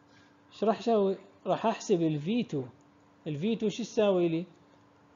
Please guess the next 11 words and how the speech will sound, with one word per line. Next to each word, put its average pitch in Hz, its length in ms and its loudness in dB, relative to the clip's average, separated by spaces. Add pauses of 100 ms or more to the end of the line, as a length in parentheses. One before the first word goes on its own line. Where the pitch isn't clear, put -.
(600)
أجي 170 400 2
سبعة 190 760 4
تقسيم 180 540 -2
هذا 170 180 2
الرقم، 151 500 -2
هاي 156 180 0
الرقم 151 280 -2
أخليه 147 340 -2
هنا 160 340 -4
تقسيم. 165 500 -4 (580)
زين، 165 300 0